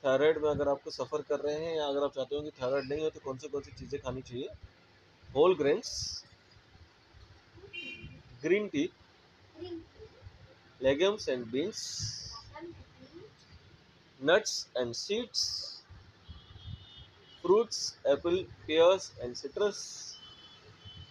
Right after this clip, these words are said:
और yogurt। ठीक है फ्रेंड्स, तो friends, मैं आपसे request करता हूँ कि मेरा video आप, अ, उन लोगों तक ज़रूर पहुँचाएँ जिनको लगता है कि ये बीमारी से सफ़र कर रहे होंगे।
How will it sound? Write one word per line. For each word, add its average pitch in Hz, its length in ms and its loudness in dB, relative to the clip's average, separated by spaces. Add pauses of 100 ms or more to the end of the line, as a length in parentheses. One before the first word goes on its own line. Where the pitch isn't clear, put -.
(140)
और 196 200 6
yogurt। 156 420 0 (1400)
ठीक 127 160 -4
है 143 60 0
फ्रेंड्स, - 560 2 (580)
तो - 60 -12
friends, - 580 2
मैं 156 100 6
आपसे 156 180 4
request 160 340 2
करता 175 220 4
हूँ 190 160 4
कि 180 60 -2
मेरा 147 260 4
video 156 380 6
आप, 143 60 0 (240)
अ, 131 300 6 (180)
उन 147 160 -2 (140)
लोगों 135 240 2
तक 156 120 0
ज़रूर 147 320 2
पहुँचाएँ 151 340 2 (460)
जिनको 139 360 0
लगता 143 340 4
है 175 140 2
कि 147 300 2
ये 175 160 4 (920)
बीमारी 135 300 4
से 147 140 -4
सफ़र 135 260 -2
कर 131 200 -2
रहे 123 120 2
होंगे। 123 240 0